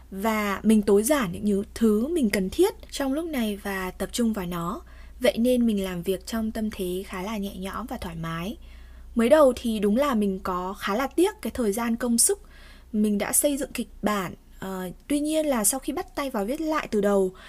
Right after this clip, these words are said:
thì mình thấy nó tươi mới và thú vị hơn nhiều. Nên mình thấy rằng là đôi khi việc bắt đầu lại còn tốt hơn là mình cố cứu vãn một cái gì đó nó đã sụp đổ.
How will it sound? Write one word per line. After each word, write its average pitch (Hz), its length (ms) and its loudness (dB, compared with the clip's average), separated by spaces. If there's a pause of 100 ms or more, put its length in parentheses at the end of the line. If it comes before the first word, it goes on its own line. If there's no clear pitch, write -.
(220)
thì 262 100 4
mình 233 240 6
thấy 208 140 -2
nó 196 280 0
tươi 320 200 -2
mới 247 280 2
và 269 220 -4
thú 202 160 -6
vị 254 200 -4
hơn 269 260 -2
nhiều. 247 360 6 (600)
Nên 262 420 6 (200)
mình 233 160 6
thấy 214 140 4
rằng 247 220 2
là 202 180 0
đôi 262 200 4
khi 339 460 2
việc 247 240 -2
bắt 302 160 -4
đầu 233 120 0
lại 202 340 -2
còn 196 200 -4
tốt 330 200 0
hơn 330 300 2
là 240 180 0
mình 190 160 0 (100)
cố 208 280 8
cứu 247 220 2
vãn 330 280 -4
một 277 140 -6
cái 185 200 -8
gì 233 140 -8
đó 175 320 -6
nó 185 120 -8
đã 180 260 -10
sụp 240 220 -6
đổ. 156 200 -4